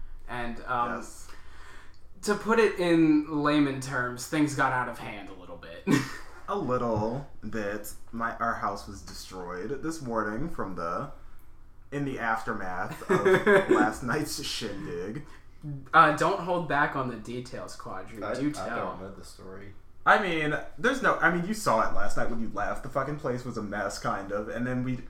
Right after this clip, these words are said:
Speaker 2: I
Speaker 3: I mean,
Speaker 2: just
Speaker 3: there was a lot of liquids on the floor.
Speaker 2: Liquids,
Speaker 1: Liquids.
Speaker 2: cans. Yeah, liquids. Hopefully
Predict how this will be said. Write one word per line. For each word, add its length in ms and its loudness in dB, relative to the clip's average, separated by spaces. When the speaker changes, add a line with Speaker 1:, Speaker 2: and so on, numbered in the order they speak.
Speaker 2:
I 60 -2
Speaker 3:
I 20 0
mean, 40 2
Speaker 2:
just 80 0
Speaker 3:
there 80 2
was 100 2
a 80 0
lot 280 4
of 140 -4
liquids 480 -6
on 180 -10
the 60 -10
floor. 400 -10
Speaker 2:
Liquids, 460 2
Speaker 1:
Liquids. 360 2
Speaker 2:
cans. 1000 0
Yeah, 240 -4
liquids. 600 -6
Hopefully 400 -6